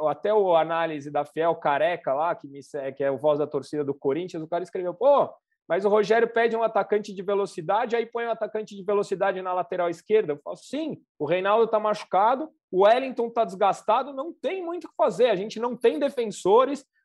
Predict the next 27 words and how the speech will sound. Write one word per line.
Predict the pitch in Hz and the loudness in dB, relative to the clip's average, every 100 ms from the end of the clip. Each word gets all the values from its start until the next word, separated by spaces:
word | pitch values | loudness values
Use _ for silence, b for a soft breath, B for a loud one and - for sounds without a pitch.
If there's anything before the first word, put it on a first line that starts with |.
| - | 0
ou | 233 339 | 4 6
era | 277 240 | 4 2
o | |
Marcos | 226 226 208 214 | 2 0 0 -6
Guilherme, | 185 208 196 180 160 | -4 -2 2 2 0
que | 165 190 185 | -4 -2 0
já | 165 147 220 277 | -2 0 2 0
fez | - 214 202 185 | 0 0 0 0
alguma | 185 185 240 214 180 | -4 -4 -6 -6 -4
vez | 180 170 | -4 -4
esse | 165 - | -8 -6
papel, | 139 170 185 254 175 - _ | -6 -2 0 2 2 -2 _
ou | - 247 320 | 0 0 0
teria | 294 277 | -4 -4
que | 277 | -4
improvisar | 262 254 254 220 240 | -6 -4 -4 -2 -2
um | 247 | 0
outro | 247 247 | -2 -2
cara | - 214 247 | 0 0 0
que | 233 | -4
poderia | - 233 214 214 | -6 2 2 2
dar | 247 254 | -2 -2
errado | 226 202 226 | 0 0 0
na | 254 269 | -6 -8
mesma." | 202 226 156 | -4 -6 -6
Então, | 165 208 | -6 -6
assim, | 220 226 | -6 -8